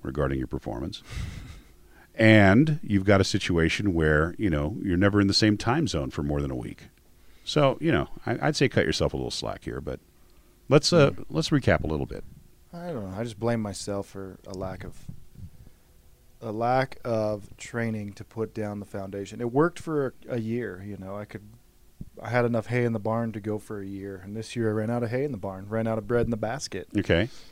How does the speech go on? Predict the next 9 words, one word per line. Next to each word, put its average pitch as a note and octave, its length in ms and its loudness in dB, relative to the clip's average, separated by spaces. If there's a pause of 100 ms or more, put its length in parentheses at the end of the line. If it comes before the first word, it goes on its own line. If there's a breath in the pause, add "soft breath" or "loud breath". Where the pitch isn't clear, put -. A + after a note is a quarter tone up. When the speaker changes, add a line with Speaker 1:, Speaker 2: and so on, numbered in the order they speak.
(640 soft breath)
Speaker 1:
With C#3+ 100 4
that F3 140 6
said, A#3 260 8
though, F#2+ 280 8
you're A#2+ 200 6
the C3 80 2
defending C3 420 4
field D#3 300 4
champion, F#2+ 640 0